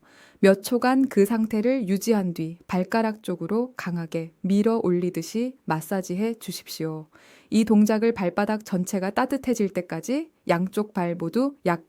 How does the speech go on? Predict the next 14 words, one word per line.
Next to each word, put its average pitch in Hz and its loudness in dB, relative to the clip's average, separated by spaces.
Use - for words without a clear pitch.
일 220 4
분 220 2
정도 185 -2
반복해서 190 -6
해주십시오. 214 -6
마치 185 2
땅속 269 4
가장 240 2
깊은 240 2
곳에서부터 220 -2
맑은 175 2
물줄기를 214 2
끌어올리는 262 2
기분으로 180 -4